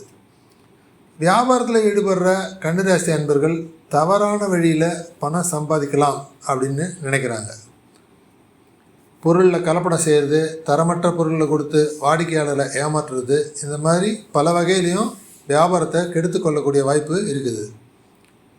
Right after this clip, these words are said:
மாதத்தோட பிற்பகுதியில இந்த மாதிரியான சாதகமற்ற பலன்கள்லாம்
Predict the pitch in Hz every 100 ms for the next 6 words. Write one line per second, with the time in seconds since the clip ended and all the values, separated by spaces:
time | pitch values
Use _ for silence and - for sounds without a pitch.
0 | _ _ _ _ _ _ _ 139 170 233
1 | 247 208 190 185 214 214 226 208 185 180
2 | 175 165 165 175 175 170 165 160 147 160
3 | 180 208 185 180 175 170 156 151 147 165
4 | 170 139